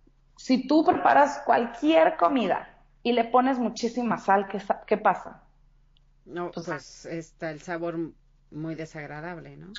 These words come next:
Speaker 1: ah, sabe muy feo, y lo que pasa es que va a nulificar totalmente los sabores. Ya ni siquiera te sabe, ¿no? Dices, "Ay, sí, me sabe a X", a, no te sabe a nada, te sabe a sal.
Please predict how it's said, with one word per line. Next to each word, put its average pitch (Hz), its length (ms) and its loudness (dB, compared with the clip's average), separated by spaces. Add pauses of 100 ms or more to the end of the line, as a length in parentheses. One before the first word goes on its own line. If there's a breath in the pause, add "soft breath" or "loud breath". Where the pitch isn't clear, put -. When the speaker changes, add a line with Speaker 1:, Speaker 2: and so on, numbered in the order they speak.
Speaker 1:
ah, 240 180 -4
sabe 185 220 0
muy 202 120 0
feo, 214 480 6
y 220 100 0
lo 202 140 2
que 202 120 -2
pasa 220 460 4
es 202 120 -4
que 226 120 -2
va 220 280 2 (460 loud breath)
a 208 140 6
nulificar 220 800 2
totalmente 220 880 4
los 208 200 0
sabores. 180 400 0
Ya 220 120 8
ni 247 140 6
siquiera 226 400 2
te 160 80 4
sabe, 185 320 6
¿no? 196 100 0
Dices, 190 300 -2
"Ay, 196 160 0
sí, 196 140 -10
me 180 140 0
sabe 185 420 2
a 196 380 0 (680)
X", 180 460 0
a, 175 240 4
no 180 460 4
te 233 100 6
sabe 208 160 6
a 196 40 8
nada, 190 300 6
te 175 80 4
sabe 175 180 6
a 180 60 4
sal. 160 300 4